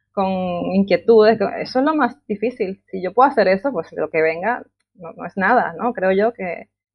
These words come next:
que, de, bueno, el embarazo, todo lo que implica, realmente es que no somos conscientes de lo,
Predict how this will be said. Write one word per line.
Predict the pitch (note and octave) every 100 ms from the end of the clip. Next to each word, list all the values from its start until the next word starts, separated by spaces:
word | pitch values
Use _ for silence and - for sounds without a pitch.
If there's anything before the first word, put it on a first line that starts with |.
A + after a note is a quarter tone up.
| -
que, | F3 -
de, | -
bueno, | E3 F#3+
el | E3
embarazo, | D#3+ D3+ G#3 B3 G3+
todo | G#3+
lo | C#4+
que | A3
implica, | G3 B3+ D4+ F3+ D#3+
realmente | E3 G3 G#3+ C4
es | C4+
que | D4
no | A#3+ G#3
somos | C4 D4
conscientes | B3 G3 G#3 G3+ G3+
de |
lo, | F#3 F3+